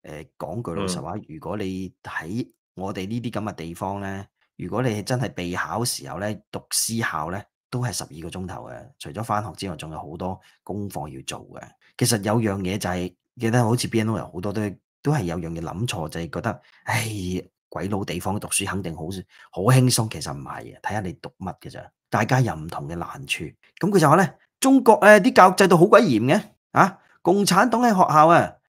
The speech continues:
Speaker 1: 啊，就宣布佢，宣-，就係宣傳佢政治嘅議程。」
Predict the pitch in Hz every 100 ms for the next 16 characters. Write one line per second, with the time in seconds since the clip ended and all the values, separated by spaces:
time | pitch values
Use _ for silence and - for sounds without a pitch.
0 | _ - 101 120 - 151 151 113 110 110
1 | 107 - 165 160 - _ _ - 123 131
2 | 180 170 87 87 110 113 113 117 113 113
3 | 110 110 107 95 104 107 - 98